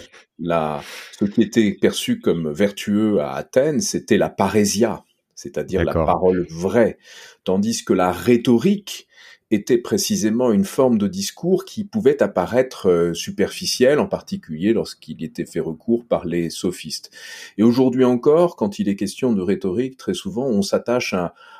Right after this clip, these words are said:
Speaker 2: un art du discours détaché de son contenu et de sa finalité, euh, de sa finalité persuasive. Ce qui est certain à mes yeux, c'est que dans un pays comme la France, euh,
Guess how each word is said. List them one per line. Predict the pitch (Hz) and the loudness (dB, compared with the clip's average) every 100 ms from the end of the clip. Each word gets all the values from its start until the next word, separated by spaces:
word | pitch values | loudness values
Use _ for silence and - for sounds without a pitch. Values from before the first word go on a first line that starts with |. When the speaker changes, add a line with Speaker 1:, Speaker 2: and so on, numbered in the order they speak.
| _ - | _ -4
Speaker 2:
un | 95 90 98 | 0 4 4
art | 131 143 117 | 6 4 2
du | 107 | 0
discours | 101 196 - - 135 147 160 117 - | -2 -2 -6 -8 -4 0 0 0 0
détaché | 107 117 110 - 139 | 2 4 2 0 -2
de | 123 | 0
son | 98 104 95 | -2 0 0
contenu | 101 95 - 123 147 107 | 0 0 0 0 2 0
et | |
de | 90 | 0
sa | - 90 | 0 0
finalité, | - 104 90 85 80 - 101 104 90 | 2 0 0 -2 -8 -2 2 4 2
euh, | 76 62 62 | 0 -4 -14
de | 78 | -10
sa | - | -6
finalité | 76 82 78 73 69 - 90 | -6 -6 -6 -8 -10 -8 -6
persuasive. | 85 82 - 82 71 71 _ - - - - - | -6 -8 -6 -6 -6 -16 _ -20 -18 -18 -20 -10
Ce | - | -6
qui | - 214 | 2 2
est | |
certain | 208 165 - 151 117 | 4 2 2 2 4
à | |
mes | 113 | 4
yeux, | 104 123 160 202 | 2 2 2 2
c'est | - 135 | 0 0
que | 131 | 2
dans | 127 151 | 2 2
un | 180 | 0
pays | 175 143 143 | 0 -2 -2
comme | 139 104 | 0 2
la | 98 | 2
France, | 95 - 127 170 196 - - - _ 101 | 0 -6 -4 -4 -6 -8 -10 -12 _ 0
euh, | 95 92 | 2 2